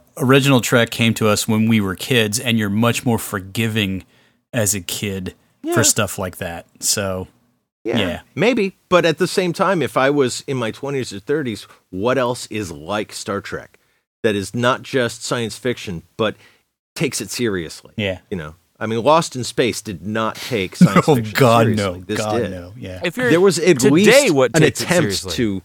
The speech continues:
Speaker 3: Uh,
Speaker 1: Yeah.
Speaker 3: the way
Speaker 2: Huh?
Speaker 3: that Star Trek, I mean, maybe The Expanse, maybe? I don't know.
Speaker 1: Yeah, I would say The
Speaker 2: Yeah.
Speaker 1: Expanse is probably on par. Uh,
Speaker 3: But
Speaker 1: but yeah,
Speaker 3: Trek
Speaker 1: definitely.
Speaker 3: is kind of its own thing, and it's always
Speaker 2: Yeah.
Speaker 3: been the gold standard.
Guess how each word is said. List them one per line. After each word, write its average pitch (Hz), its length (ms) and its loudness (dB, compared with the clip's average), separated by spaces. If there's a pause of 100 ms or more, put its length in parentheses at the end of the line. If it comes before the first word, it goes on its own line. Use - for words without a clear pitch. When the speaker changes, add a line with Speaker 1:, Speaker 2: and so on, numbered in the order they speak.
(100)
Speaker 3:
Uh, - 140 -16
Speaker 1:
Yeah. 92 160 -10 (260)
Speaker 3:
the 135 140 -10
way 139 140 2
Speaker 2:
Huh? 185 40 4
Speaker 3:
that 127 140 -8
Star 139 240 0
Trek, 110 240 -6
I - 40 -10
mean, 135 160 -6
maybe 151 200 -4
The 135 40 -2
Expanse, 127 560 -6
maybe? 233 400 -10 (100)
I 139 80 -14
don't 143 140 -10
know. 101 220 -10 (400)
Speaker 1:
Yeah, 156 340 -2
I 151 100 2
would 196 140 4
say 208 160 6
The 170 120 4
Speaker 2:
Yeah. 156 40 4
Speaker 1:
Expanse 147 440 4
is 120 100 0
probably 104 840 0 (520)
on 101 280 -4
par. 98 520 -2 (920)
Uh, 87 480 -8 (600)
Speaker 3:
But 71 120 -12
Speaker 1:
but 90 100 -8
yeah, 92 180 -6
Speaker 3:
Trek 104 160 -2
Speaker 1:
definitely. 107 280 0
Speaker 3:
is 98 40 -2
kind 180 220 0
of 165 140 -4
its 160 180 -4
own 170 380 -2
thing, 104 600 -2 (240)
and 139 240 -4
it's 135 140 -6
always 147 320 -2
Speaker 2:
Yeah. 101 80 -18
Speaker 3:
been 139 240 -2
the 120 80 -6
gold 127 260 -4
standard. 120 520 -8